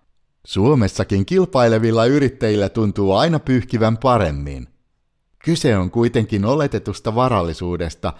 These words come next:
sillä menestyäkseen pitää näyttää menestyneeltä. Näin muut kuvittelevat sinun olevan menestynyt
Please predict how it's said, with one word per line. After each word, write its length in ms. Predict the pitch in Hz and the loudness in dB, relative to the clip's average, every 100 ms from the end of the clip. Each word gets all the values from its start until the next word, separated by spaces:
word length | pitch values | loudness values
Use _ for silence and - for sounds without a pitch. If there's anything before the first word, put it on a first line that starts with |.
| - - | -16 -8
sillä 220 | - 78 | -4 -2
menestyäkseen 880 | 87 110 101 - 82 76 - 82 73 | 0 0 0 -4 -8 -6 -8 -8 -4
pitää 340 | 127 131 98 | -4 -2 -2
näyttää 440 | 113 123 117 95 | 0 -2 -2 -2
menestyneeltä. 1000 | 98 127 120 87 - 80 71 67 65 71 - _ _ _ _ _ _ _ _ _ - | 0 0 0 -2 -6 -8 -8 -10 -10 -12 -12 _ _ _ _ _ _ _ _ _ -10
Näin 260 | 82 95 | -4 -2
muut 340 | 87 147 190 - | 2 2 0 0
kuvittelevat 680 | 123 107 - 104 98 92 - | 0 0 0 0 2 0 -2
sinun 340 | 214 196 123 | -2 0 0
olevan 320 | 107 98 95 | 0 0 0
menestynyt 760 | 101 131 127 110 - 113 110 | 0 0 0 -2 -2 -2 -2